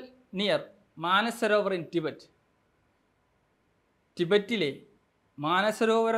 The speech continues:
തടാകത്തിനടുത്ത് രാഗാസ്ഥലിൽ നിന്നുമാണ് സത്ലജ് നദി ഉത്ഭവിക്കുന്നത്. Where it is known as Lengchen Kambab. ഇവിടെ ഇതിനെ ലങ്ചൻ കമ്പാബ് എന്ന് അറിയപ്പെടുന്നു. It is a very important tributary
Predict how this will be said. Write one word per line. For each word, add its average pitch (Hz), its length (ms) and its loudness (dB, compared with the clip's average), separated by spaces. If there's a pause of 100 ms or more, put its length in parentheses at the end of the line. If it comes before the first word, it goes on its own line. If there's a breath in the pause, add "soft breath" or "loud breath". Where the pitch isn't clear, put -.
(100)
തടാകത്തിനടുത്ത് 196 800 2 (720)
രാഗാസ്ഥലിൽ 220 920 4
നിന്നുമാണ് 190 540 -4 (320)
സത്ലജ് 208 540 -4
നദി 151 200 -6 (200)
ഉത്ഭവിക്കുന്നത്. 143 640 -6 (920)
Where 262 200 4
it 247 120 -4
is - 120 -4
known 226 220 4
as - 80 -14 (220)
Lengchen 240 420 2 (120)
Kambab. 185 340 0 (1000)
ഇവിടെ 208 260 4
ഇതിനെ 202 240 0 (280)
ലങ്ചൻ 196 360 0 (100)
കമ്പാബ് 185 440 0
എന്ന് 180 180 -6 (380)
അറിയപ്പെടുന്നു. 156 540 0 (1160)
It 233 100 -6
is 240 120 -4
a - 80 0
very 311 200 8
important 269 400 2
tributary 196 460 -2